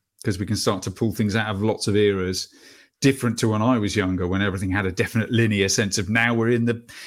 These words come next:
seventies, now we're in the eighties, now, and now we're all sort of just in this soup that's been exaggerated by covid and all that switching off of things. But gaming is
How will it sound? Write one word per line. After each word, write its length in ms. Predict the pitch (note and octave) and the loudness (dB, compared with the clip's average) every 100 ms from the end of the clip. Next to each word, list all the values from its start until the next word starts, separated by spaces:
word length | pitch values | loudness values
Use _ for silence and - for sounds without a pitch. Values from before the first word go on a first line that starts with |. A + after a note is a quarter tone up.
| - | -4
seventies, 520 | - C3+ A2+ A#2 B2 A2 | 2 2 2 0 0 2
now 160 | A2+ | 2
we're 60 | B2 | 2
in 60 | C3 | 2
the 140 | B2+ | 2
eighties, 380 | A#2 A#2 B2+ A#2 | 2 0 0 2
now, 180 | B2 B2+ | 2 0
and 140 | B2+ | 0
now 180 | C#3 C#3+ | 2 4
we're 160 | C#3 D3 | 2 2
all 160 | D3+ - | 0 -4
sort 200 | - D3 | -2 -2
of 80 | A#2+ | 0
just 240 | C#3 - | -2 -2
in 80 | C3+ | 0
this 220 | B2+ - | 2 2
soup 280 | - D#3+ C#3 - - - - - | 4 2 0 -8 -20 -20 -12 -4
that's 160 | C#3+ - | -2 -2
been 300 | - C3 D#3 | 0 0 2
exaggerated 760 | A2 D3 D3+ D3 B2 A2 A#2 | 4 4 4 2 2 0 0
by 140 | G#2 G#2 | 0 -2
covid 500 | - D3 C3 G2 F#2+ | 0 0 2 0 -2
and 120 | G2+ | -2
all 160 | A2 A2 | 0 -2
that 180 | - | -4
switching 360 | - - B2+ A2+ | -10 -4 -2 -2
off 180 | C3 - | -4 -6
of 80 | - | -4
things. 500 | G2+ F#2+ G2 - - _ - | -4 -4 -8 -12 -16 _ -6
But 160 | F#3+ - | -4 2
gaming 540 | F#3 A#3 F3 A2+ G2+ - | 2 2 2 2 -2 -6
is 460 | A2+ A2+ G2+ - | -2 0 0 -4